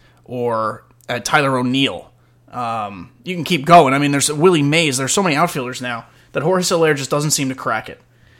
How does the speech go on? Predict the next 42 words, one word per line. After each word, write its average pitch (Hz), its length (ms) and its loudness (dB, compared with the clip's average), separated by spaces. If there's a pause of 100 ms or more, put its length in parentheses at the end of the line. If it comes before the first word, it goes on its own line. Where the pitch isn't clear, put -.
(160)
When 175 120 -2
you 220 120 0
P 233 200 -4
five 156 380 0
him, 214 320 0 (240)
and 151 100 -4
he 156 60 -4
gets 175 180 0
up 160 120 0
to 170 80 -4
one 151 240 -2
fifteen 165 420 -6
contact 156 460 0
right, 143 200 -2
one 151 200 -4
twenty-one 147 480 -4
contact 143 500 -2
left, 139 220 0
now 196 160 4
we're 233 80 4
talking 160 320 2
bench 139 240 -4
bat 117 200 -6
status. 110 540 -10 (1000)
But 185 100 -2
I 240 100 4
don't 233 160 4
know. 214 180 4
I 151 120 0
just 190 160 -4
think 208 160 -2
as 151 120 -4
an 151 140 -6
overall 170 480 -2
well-rounded 147 540 -2
card, 147 240 2
Ho-, 143 280 -4
Jorge 170 280 0
Soler 139 360 0
is 127 120 -8
not 127 180 -2
it. - 180 -10